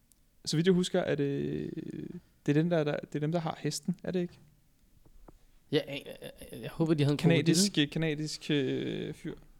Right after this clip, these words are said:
Speaker 2: Kanadisk fyr med en hest.
Speaker 1: Ja, sådan noget der retning.
Speaker 2: Åh,
Speaker 1: Jeg
Speaker 2: hvor
Speaker 1: kan ikke
Speaker 2: fedt.
Speaker 1: huske det. Jeg kan simpelthen ikke huske, hvad, jeg har aldrig været på Dilleløbet,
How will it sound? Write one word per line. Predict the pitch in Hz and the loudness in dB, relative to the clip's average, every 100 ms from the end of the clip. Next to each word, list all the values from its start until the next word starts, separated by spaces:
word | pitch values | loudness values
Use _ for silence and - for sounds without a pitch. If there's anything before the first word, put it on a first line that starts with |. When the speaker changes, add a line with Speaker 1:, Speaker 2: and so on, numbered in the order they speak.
| _ _ - - | _ _ -10 -6
Speaker 2:
Kanadisk | 156 175 160 - | -2 -2 -4 0
fyr | 170 | 0
med | 151 147 | 0 -2
en | |
hest. | 147 160 - - - - _ | -2 -2 -8 -20 -20 -20 _
Speaker 1:
Ja, | 123 165 | -4 0
sådan | 165 | 2
noget | 139 | 0
der | 120 | 0
retning. | 113 117 - | -2 -4 -8
Speaker 2:
Åh, | - | -2
Speaker 1:
Jeg | |
Speaker 2:
hvor | 143 | 2
Speaker 1:
kan | 151 | 2
ikke | 147 | 2
Speaker 2:
fedt. | 151 | 2
Speaker 1:
huske | - | 2
det. | - - - | -2 -8 -6
Jeg | 95 | -2
kan | 113 | 0
simpelthen | 135 127 | 0 0
ikke | 120 151 | 0 -2
huske, | 147 | -2
hvad, | 131 | -2
jeg | 135 | 0
har | 127 - | -2 0
aldrig | 160 160 | 2 2
været | 127 123 | 2 0
på | - | 2
Dilleløbet, | 127 120 104 - | 4 4 2 -2